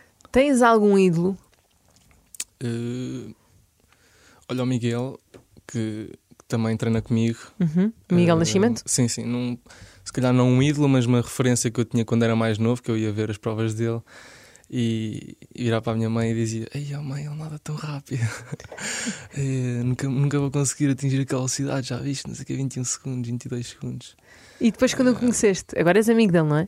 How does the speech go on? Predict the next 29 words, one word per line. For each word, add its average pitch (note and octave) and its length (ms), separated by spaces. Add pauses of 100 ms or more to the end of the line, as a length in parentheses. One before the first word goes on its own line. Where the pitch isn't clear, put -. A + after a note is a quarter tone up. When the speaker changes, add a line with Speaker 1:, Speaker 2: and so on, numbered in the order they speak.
Speaker 2:
Sim, C3 300
sim, C3+ 80
Speaker 1:
Mas G3 120
quando A#3 180
o - 20
Speaker 2:
sim. A3+ 60
Speaker 1:
conheceste, A3 520
lembras-te? F#3 500 (640)
Speaker 2:
Eh, B2+ 160
sim, E3 240
sim, C3+ 300
quando A#2+ 200
o A2+ 40
conheci, B2 480 (640)
já, C3 260
quando D3 160
andei D3 140
pessoalmente C3+ 480
com C3 140
ele, C#3+ 120
não E3 120
falava B2 300
com A#2+ 140
ele B2+ 120
porque A#2 220 (280)
só - 180
olhava A#2 300
assim, B2 280
fogo. C3+ 300